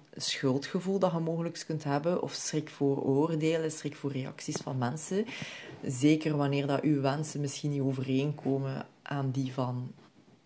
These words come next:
de ander. Maar ook daar is het aan u om te kiezen van, ehm,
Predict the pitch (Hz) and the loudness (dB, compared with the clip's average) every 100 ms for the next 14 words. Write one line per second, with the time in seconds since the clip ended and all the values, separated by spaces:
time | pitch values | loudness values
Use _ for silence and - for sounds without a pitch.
0 | _ - - 123 123 156 277 285 - - | _ -8 -4 0 2 4 4 2 -10 -20
1 | - - - _ _ _ _ - 127 123 | -20 -20 -20 _ _ _ _ -6 -4 -4
2 | - 120 127 185 202 - 139 - 123 127 | -4 -2 0 -2 -4 -6 -2 0 0 0
3 | 135 131 202 254 - _ _ _ 147 131 | 0 2 2 -2 -8 _ _ _ -6 -2
4 | 131 127 135 127 190 208 151 120 123 120 | -4 -2 -4 0 0 -2 2 4 4 0
5 | - - - _ _ _ _ - 131 127 | -6 -16 -20 _ _ _ _ -2 0 0